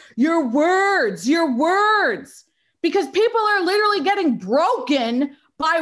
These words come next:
words today. It's insane. You call someone the wrong pronoun and they're like, "Oh my gosh, this is the end of the world. I don't even know what's going on," right?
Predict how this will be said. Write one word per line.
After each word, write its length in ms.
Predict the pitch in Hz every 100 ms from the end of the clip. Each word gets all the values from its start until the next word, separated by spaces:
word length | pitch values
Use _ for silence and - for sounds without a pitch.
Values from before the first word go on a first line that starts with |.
| 247
words 560 | 302 392 440 440 320 -
today. 460 | 240 196 151 - _
It's 220 | 330 -
insane. 960 | 359 359 - - - 359 440 392 185 - _ _ _ -
You 100 | 285
call 300 | - 381 392
someone 400 | 403 403 381 392
the 80 | 381
wrong 400 | 381 392 330 -
pronoun 680 | - 359 415 392 302 220 214
and 120 | 247
they're 120 | 311
like, 220 | 330 339 370
"Oh 160 | 453 480 466 440
my 40 |
gosh, 540 | 480 453 269 254 -
this 300 | - 403 427
is 180 | 403 339
the 140 | 349 381
end 220 | 415 403
of 80 | 381
the 100 | 330
world. 520 | 320 392 381 208 285 -
I 140 | 247 403
don't 220 | 381 320
even 260 | 320 294
know 160 | 294 339
what's 180 | 339 -
going 300 | 339 349 349
on," 420 | 392 427 294 160 - _ _ _ _ _ _
right? 400 | 233 302 440 -